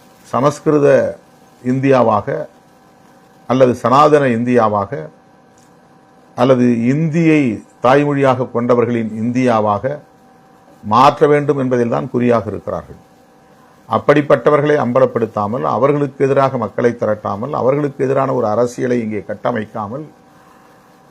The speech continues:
தமிழ்நாட்டில் தமிழுக்காகவும், தமிழர்களுக்காகவும், தமிழ் மண்ணுக்காகவும் போராடிய தலைவர்களை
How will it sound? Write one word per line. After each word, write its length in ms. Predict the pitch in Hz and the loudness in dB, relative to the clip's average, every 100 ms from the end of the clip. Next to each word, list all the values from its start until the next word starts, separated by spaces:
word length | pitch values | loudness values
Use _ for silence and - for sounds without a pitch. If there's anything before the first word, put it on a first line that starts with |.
| _ _ _ _ _ _ _ _ _ _ _ _ _ - | _ _ _ _ _ _ _ _ _ _ _ _ _ -6
தமிழ்நாட்டில் 640 | - 131 160 156 143 147 127 | 0 2 6 4 4 -2 -2
தமிழுக்காகவும், 720 | 117 139 143 147 127 123 143 | 0 0 -2 0 0 0 -4
தமிழர்களுக்காகவும், 1000 | 139 117 135 131 131 - 120 113 117 135 | -2 0 0 -2 -4 -2 -2 0 -4 -4
தமிழ் 300 | 123 120 127 110 107 | -4 -2 -2 -6 -6
மண்ணுக்காகவும் 720 | 107 120 139 123 117 113 113 92 | -4 -2 -4 -4 -4 -2 -6 -2
போராடிய 460 | 113 127 127 127 113 | 0 2 2 0 -2
தலைவர்களை 560 | 101 110 120 107 113 | -2 0 0 0 -4